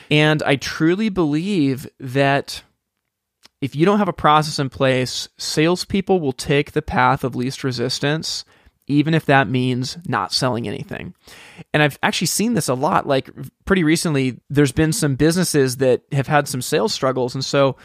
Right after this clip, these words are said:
you know, I've come in to, to visit,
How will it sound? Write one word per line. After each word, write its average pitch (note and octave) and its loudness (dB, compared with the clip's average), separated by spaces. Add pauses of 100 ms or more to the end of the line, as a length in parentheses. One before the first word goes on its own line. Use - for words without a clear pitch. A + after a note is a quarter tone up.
(380)
you D3 0
know, C#3+ 4
I've C#3 2
come D#3 2
in D3 0
to, B2+ -2
to B2+ -4
visit, C#3 2